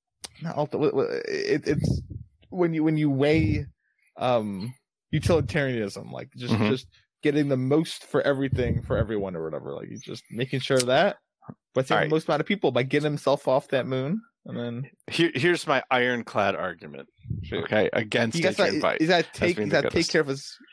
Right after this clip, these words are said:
Speaker 1: children.
Speaker 2: Yeah, yeah, right, fine. Okay. <laughs> Here's my ironclad argument against Adrian Veidt being the goodest character. All of the Phillips and Crookshanks murders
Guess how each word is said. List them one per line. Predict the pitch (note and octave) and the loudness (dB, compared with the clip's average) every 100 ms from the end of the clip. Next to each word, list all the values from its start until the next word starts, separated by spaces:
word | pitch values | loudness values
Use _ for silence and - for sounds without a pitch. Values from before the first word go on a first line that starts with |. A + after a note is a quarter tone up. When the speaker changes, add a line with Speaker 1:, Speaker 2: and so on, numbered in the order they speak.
| _ _ | _ _
Speaker 1:
children. | - E3 C3 B2+ - _ _ _ _ _ _ | 0 2 2 -2 -8 _ _ _ _ _ _
Speaker 2:
Yeah, | A#2 - _ _ _ A2+ | 0 0 _ _ _ -2
yeah, | D#2+ | 0
right, | F#2 E2 - | 0 -2 0
fine. | F#2+ F2 - | -2 -2 -4
Okay. | B2+ B2 G2+ - _ _ | -2 0 -2 -4 _ _
<laughs> | _ _ | _ _
Here's | - - - - E3+ B2+ D3+ D3 | -6 -2 0 2 0 2 2 4
my | B2 | 4
ironclad | C3+ C3+ C3+ A#2+ | 2 2 2 4
argument | A#2 A2+ A2 G#2 | 2 0 -2 -2
against | G2 A2+ G#2+ G2+ | 0 0 0 -2
Adrian | G2+ G2+ F#2+ | -2 -4 -2
Veidt | F#2 E2 - _ A2 | 0 0 -4 _ -6
being | F#2+ F2+ F2 F#2 _ _ - | -2 -2 -4 -8 _ _ -4
the | G2+ | -2
goodest | A2+ G2 - - | 0 0 -2 -2
character. | D2+ F#2+ - - - _ - - - - - _ - | -2 -2 -4 -10 -12 _ -20 -20 -20 -20 -20 _ 0
All | A2+ C3 D#3+ | 2 4 2
of | D3+ | 2
the | D#3+ D#3 | 2 2
Phillips | D#3 D3 C#3 | 0 0 0
and | D3 | -4
Crookshanks | - C3 - A2 G#2 - - - _ - | -2 -2 0 -2 -2 -4 -6 -8 _ -6
murders | G#2+ G#2 F#2+ E2 D#2 F#2+ - - | 0 2 2 2 0 0 -2 -4